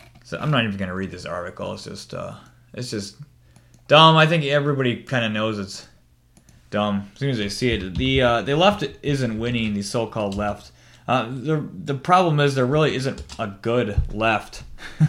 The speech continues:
<laughs> I can't really think of a left-wing source that I would just say, "Hey, these people got it right."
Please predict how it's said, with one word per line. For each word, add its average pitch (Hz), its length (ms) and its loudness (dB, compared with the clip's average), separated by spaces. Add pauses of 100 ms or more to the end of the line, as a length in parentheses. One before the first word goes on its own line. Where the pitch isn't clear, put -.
(160)
<laughs> - 600 -20
I 143 80 0
can't 190 220 6
really 180 160 6
think 160 140 6
of 143 80 4
a 123 60 4
left-wing 131 540 4
source 117 500 0
that 104 100 -2
I 104 80 2
would 101 160 -2
just 95 200 -8
say, 95 220 -8
"Hey, 98 400 -4 (920)
these 127 140 2
people 151 260 4
got 131 200 10
it 120 60 6
right." 110 440 2